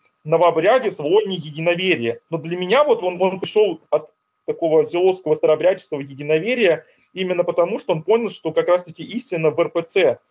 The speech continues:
То есть полностью и новые обряды, они как бы, там нет ни-, ничего такого ошибочного, з-, зазорного и, и, и плохого. Поэтому он, естественно, это все как бы оправдывал, это логично,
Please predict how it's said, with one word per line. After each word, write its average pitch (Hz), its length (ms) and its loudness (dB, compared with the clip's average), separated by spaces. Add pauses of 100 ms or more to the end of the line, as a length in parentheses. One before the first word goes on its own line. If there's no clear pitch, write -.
(260)
То 156 60 -4
есть 156 160 -10
полностью 185 480 0
и 170 40 -6
новые 180 340 4
обряды, 165 480 2
они 175 240 0
как 175 220 -4
бы, 156 220 0 (240)
там 160 200 2
нет 208 200 0
ни-, 170 240 -8 (140)
ничего 185 400 -2
такого 170 360 0
ошибочного, 165 640 0
з-, - 160 -16 (340)
зазорного 156 680 2
и, 143 80 -10 (560)
и, 165 100 -12 (240)
и 170 40 -8
плохого. 170 440 2
Поэтому 196 400 2
он, 185 60 -4
естественно, 208 380 -2
это 214 100 -2
все 190 160 -8
как 175 180 0
бы 156 80 0
оправдывал, 156 480 0
это 131 140 -2
логично, 151 600 -4